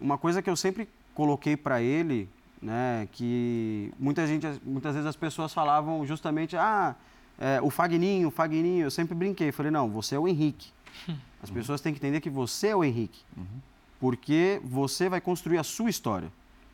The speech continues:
Speaker 1: Eu não quero que as pessoas pensem que você está hoje na base do Corinthians porque é o seu pai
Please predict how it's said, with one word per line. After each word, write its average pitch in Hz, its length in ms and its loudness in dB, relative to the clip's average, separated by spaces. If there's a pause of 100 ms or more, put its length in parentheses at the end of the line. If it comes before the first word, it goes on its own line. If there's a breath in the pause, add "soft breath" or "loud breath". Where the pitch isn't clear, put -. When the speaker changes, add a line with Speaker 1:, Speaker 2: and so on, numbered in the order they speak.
(280)
Speaker 1:
Eu 113 60 -4
não 117 100 2
quero 165 220 0
que 185 260 4
as 131 100 -2
pessoas 139 440 -2
pensem 139 280 0
que 131 80 -6
você 120 360 -2
está 135 280 2
hoje 135 400 4
na 117 120 0
base 113 280 2
do 113 80 -6
Corinthians 131 380 0
porque 196 280 -4
é 185 60 2
o 175 80 2
seu 165 160 -2
pai 165 500 4